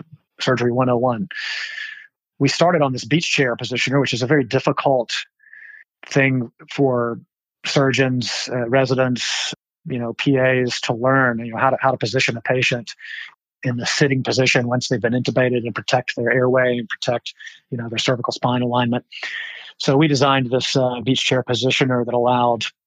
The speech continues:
you know, six degrees of freedom on the head, neck, airway control.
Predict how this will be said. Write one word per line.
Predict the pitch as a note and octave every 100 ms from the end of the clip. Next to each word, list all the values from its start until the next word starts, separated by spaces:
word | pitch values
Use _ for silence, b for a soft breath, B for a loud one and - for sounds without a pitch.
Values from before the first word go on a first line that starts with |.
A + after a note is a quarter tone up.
| -
you | B2
know, | A#2+
six | - -
degrees | - B2+ A#2+
of | A#2
freedom | - C3+ B2+ B2 A2+ B B B
on | B2+ B2
the | A#2+
head, | C3+ B2+
neck, | A#2+ B2 B2
airway | B2+ C3+ C3 B2 A#2 G#2+ _ B B B B _ -
control. | A#2+ A2+ D3 B2+ A#2+ A#2+